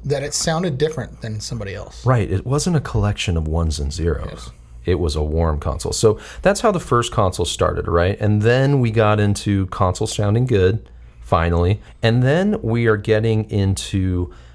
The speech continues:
Speaker 2: this next generation console market. Okay, so what's this about? So basically, this is,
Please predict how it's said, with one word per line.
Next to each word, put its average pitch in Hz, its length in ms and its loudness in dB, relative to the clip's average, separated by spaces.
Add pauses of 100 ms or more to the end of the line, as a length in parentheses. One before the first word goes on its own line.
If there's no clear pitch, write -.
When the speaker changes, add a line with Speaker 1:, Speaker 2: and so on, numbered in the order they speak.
(180)
Speaker 2:
this 101 340 0
next 92 380 0
generation 80 600 -2
console - 400 -6
market. - 480 -8
Okay, 90 260 -2
so 98 240 0
what's 110 220 2
this 98 220 -2
about? 80 260 -6 (300)
So - 160 -2
basically, 131 640 -2
this 117 280 -2
is, 185 280 -2